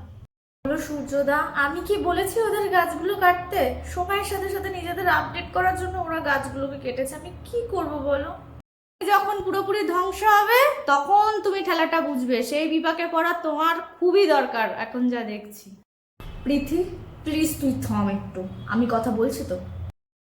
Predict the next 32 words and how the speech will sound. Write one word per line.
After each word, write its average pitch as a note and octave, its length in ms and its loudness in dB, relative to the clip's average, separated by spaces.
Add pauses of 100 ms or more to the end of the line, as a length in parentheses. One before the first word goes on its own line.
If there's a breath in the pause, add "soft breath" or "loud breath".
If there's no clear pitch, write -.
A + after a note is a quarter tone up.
(220)
লোকে G#4+ 180 -2
কি A#4 120 2
তুমি A4+ 180 -4
থামাতে G4+ 300 4
পারবে? B4+ 260 8 (440)
পা F4 80 6 (140)
যাও G4 240 8
দেখি, A4+ 240 6 (260)
থামাও। F#4 320 6 (680)
খাবে, A3 340 0 (420)
ওরই A4 240 8 (100)
পড়বে, A3 420 4 (580)
ওরই A4+ 300 8
দেওয়া A#4 180 8 (100)
অক্সিজেন F#4+ 400 0 (100)
নেবে, A3+ 260 -2 (420)
আবার F#4 180 4 (140)
ওর G#4+ 120 4 (100)
মাটিতে G#4 420 2
ফলা G#4+ 260 4
সেই A4 200 0
গাছগুলোকে F4 520 0 (100)
ওরাই F#4 300 4
কাটবে। G3+ 340 2 (340)
নাও D#4 240 -2
বুঝুক G4 340 2
এবার A4+ 220 0
ঠেলা। A4 240 2 (1120)
প্লিজ F4 300 -4
সূর্যদা, D#4 400 -4 (120)
এর E4 120 4
আগের C#4+ 160 2